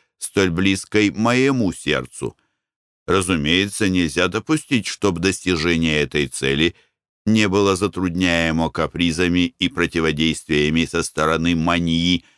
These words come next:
но я стремился к ней решительно и имел в руках средства, преодолевавшие всякие противодействия этого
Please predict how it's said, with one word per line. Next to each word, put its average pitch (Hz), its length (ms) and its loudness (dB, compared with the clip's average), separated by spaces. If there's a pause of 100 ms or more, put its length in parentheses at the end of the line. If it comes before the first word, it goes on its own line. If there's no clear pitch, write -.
(260)
но 82 140 0
я 78 220 0
стремился 135 760 0
к - 80 -16
ней 95 280 2
решительно 92 840 0 (440)
и 104 200 2
имел 92 260 2
в 90 40 -4
руках 104 400 0
средства, 92 540 -2
преодолевавшие 82 1040 0
всякие 78 580 -2
противодействия 76 1000 -2
этого 78 380 -2